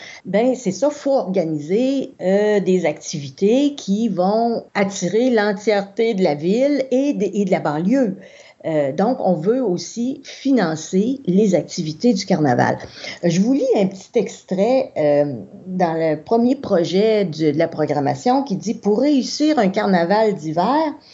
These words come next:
d'importance et lui donner un caractère de masse, il nous faut intéresser toute la population du Québec et de la banlieue par une série d'événements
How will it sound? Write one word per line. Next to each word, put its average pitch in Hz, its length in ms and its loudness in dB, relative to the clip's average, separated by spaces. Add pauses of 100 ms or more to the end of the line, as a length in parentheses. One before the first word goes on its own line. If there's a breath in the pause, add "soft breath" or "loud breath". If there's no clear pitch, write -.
(300 loud breath)
d'importance 240 1000 -2 (500 soft breath)
et 202 100 2
lui 196 200 2
donner 220 280 2
un 240 60 0
caractère 208 680 -2
de 165 80 -2
masse, 160 640 -6 (540 soft breath)
il 214 240 2
nous 233 100 2
faut 311 340 -2
intéresser 269 760 -2
toute 330 200 -4
la 220 120 0
population 214 640 -2
du 180 180 -4
Québec 190 500 0 (380 soft breath)
et 269 100 4
de 214 80 -2
la 180 120 2
banlieue 165 680 0 (160)
par 208 220 0
une 196 140 2
série 320 440 -4
d'événements 208 580 2